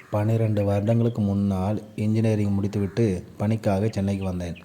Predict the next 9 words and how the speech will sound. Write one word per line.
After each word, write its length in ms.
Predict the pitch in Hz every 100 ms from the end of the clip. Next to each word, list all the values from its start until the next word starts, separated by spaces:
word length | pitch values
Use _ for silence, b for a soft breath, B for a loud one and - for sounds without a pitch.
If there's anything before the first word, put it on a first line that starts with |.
| B B B -
எனக்கு 240 | 107 110
வேலை 300 | 107 113 113
கிடைத்த 280 | 101 98 98
புதிதில் 400 | 92 95 107 110
நான் 260 | 92 95
வாங்கிய 400 | 95 92 101 113
முதல் 260 | 101 92 101
மாத 280 | 107 95 95
சம்பளம் 540 | - 90 87 92 131